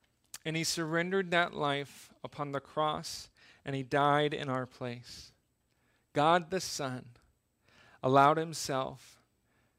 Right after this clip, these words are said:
to take on the sins of all humanity. He bore the weight of all our sin when he went to the cross.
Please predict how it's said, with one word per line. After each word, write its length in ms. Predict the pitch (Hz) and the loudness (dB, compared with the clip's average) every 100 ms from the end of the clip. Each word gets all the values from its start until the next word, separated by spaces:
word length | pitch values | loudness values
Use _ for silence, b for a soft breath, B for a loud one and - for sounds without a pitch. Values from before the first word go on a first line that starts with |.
| _ | _
to 100 | - | -20
take 300 | - 151 156 | -10 -6 -4
on 180 | 170 160 | -4 -4
the 80 | 156 | -6
sins 500 | 147 - 147 139 127 | -8 -6 -6 -8 -10
of 140 | 127 | -10
all 300 | 123 135 143 | -6 -2 -2
humanity. 920 | 147 - 151 139 135 131 127 135 131 135 | -4 -8 -8 -4 -4 -4 -8 -12 -12 -14
He 160 | - | -12
bore 300 | 127 143 147 | -6 2 2
the 120 | 151 151 | 2 0
weight 240 | 147 151 | 2 2
of 140 | 139 | 2
all 340 | 143 147 160 165 | 4 4 4 4
our 300 | 156 151 151 | 2 2 0
sin 400 | - 156 143 135 | -4 -6 -6 -6
when 100 | 131 | -8
he 140 | 135 | -8
went 240 | 127 139 131 | -8 -8 -10
to 100 | 147 | -8
the 120 | 143 | -8
cross. 520 | - 131 123 - - | -4 -6 -6 -10 -16